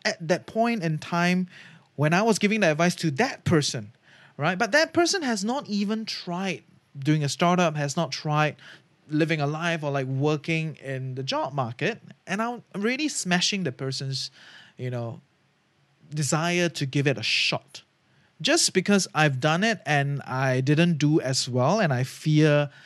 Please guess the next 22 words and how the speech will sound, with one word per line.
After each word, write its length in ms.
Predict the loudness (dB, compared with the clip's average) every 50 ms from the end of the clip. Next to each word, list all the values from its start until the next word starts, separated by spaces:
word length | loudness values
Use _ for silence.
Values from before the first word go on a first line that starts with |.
| -20 -20 -20 -20 -20 _ -8
you 120 | -8 -6
know, 200 | -4 -4 -4 -2
that 240 | -2 -2 -2 -2 0
they 120 | 0 2
will 160 | 2 4 2 4
go 200 | 4 2 2 2
through 160 | 2 2 0
the 80 | 0
same 240 | 0 0 -4 -4 -2
thing 160 | -4 -4 -4
and 100 | -4 -4
quote 180 | -2 -2 0 0
unquote 280 | 0 -2 -2 -2 -2 0
waste 400 | 0 0 0 0 0 -4 -4 -6
time, 600 | -6 -4 -2 0 0 0 -2 -2 -4 -6 -8 -10 -14 -20 -20 -20 -20 -12 -4
then 140 | -2 -2 -2
I 20 |
tell 160 | 0 0 -2 -2
them, 160 | 0 -2 -2
"Don't 300 | -2 -2 -2 -2 -2 0
do." 260 | 0 0 0 -2 -8 -14 _ _ _ -20 -20 -20 _ _ _
But 240 | 0 0 0 0